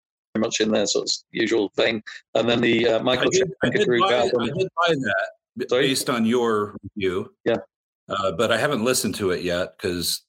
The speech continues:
Speaker 2: I've got a stack of music s-, like, almost as tall as me that I haven't listened to yet.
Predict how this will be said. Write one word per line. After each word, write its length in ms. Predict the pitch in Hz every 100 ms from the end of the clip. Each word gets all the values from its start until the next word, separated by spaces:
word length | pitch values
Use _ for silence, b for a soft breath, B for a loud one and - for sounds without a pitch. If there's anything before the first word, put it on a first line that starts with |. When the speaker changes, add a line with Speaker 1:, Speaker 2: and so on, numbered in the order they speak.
| _ -
Speaker 2:
I've 180 | 98
got 180 | 92 107
a 180 | 101 95 - _ -
stack 400 | - 123 120 120
of 80 |
music 520 | 104 110 113 98 87 - _ _
s-, 140 | - - _ -
like, 280 | 95 92 85 _ _ -
almost 300 | 104 104 -
as 100 | 90
tall 260 | - 104 98
as 100 | 85
me 180 | 98 98
that 160 | 90 85
I 60 |
haven't 260 | 90 87 80
listened 320 | 95 - 82
to 100 | 82
yet. 300 | 78 78 -